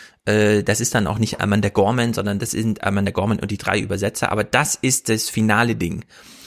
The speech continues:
Und gleichzeitig, weil's eben eine englische Übersetzung ist, kann man sagen,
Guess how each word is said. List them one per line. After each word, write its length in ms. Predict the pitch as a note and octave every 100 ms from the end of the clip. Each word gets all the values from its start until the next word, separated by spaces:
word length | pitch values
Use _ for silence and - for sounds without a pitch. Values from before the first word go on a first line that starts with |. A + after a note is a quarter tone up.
| - -
Und 180 | A#2+ A#2+
gleichzeitig, 1000 | A#2 F3+ B3+ - A2+ A#2 D3+ E3+ - -
weil's 640 | G#2 G2+ G2 - C4 - -
eben 420 | A2 G#2 E2+ G#2+
eine 100 | -
englische 300 | F#2+ C#3 C#3
Übersetzung 480 | A#2+ A2 A#2+ - C3
ist, 200 | - A#2+
kann 140 | - A#2+
man 140 | A#2
sagen, 380 | A2+ A2 A2+